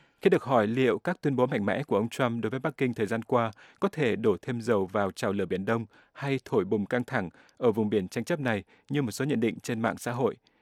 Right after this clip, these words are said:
tiến sĩ Lê Hồng Hiệp, chuyên gia của Viện Nghiên cứu Đông Nam Á đặt tại Singapore nói.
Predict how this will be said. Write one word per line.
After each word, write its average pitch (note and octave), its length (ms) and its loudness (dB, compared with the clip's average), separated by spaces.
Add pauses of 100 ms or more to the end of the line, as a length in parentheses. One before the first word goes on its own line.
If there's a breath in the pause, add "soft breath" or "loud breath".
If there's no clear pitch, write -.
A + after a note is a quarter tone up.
(180)
tiến B2 160 2
sĩ C#3+ 420 -2
Lê B2 280 -2
Hồng G#2+ 240 -6
Hiệp, G2+ 220 -6 (300)
chuyên D#3 200 0
gia C#3 220 0
của A#2+ 140 -4
Viện G2+ 180 -2
Nghiên B2 140 0
cứu A2+ 300 -4
Đông C3 180 -2
Nam A2+ 120 -4
Á G#2+ 220 -4 (240 soft breath)
đặt B2+ 200 -2
tại - 180 0
Singapore A2 460 -6
nói. F#2+ 240 -8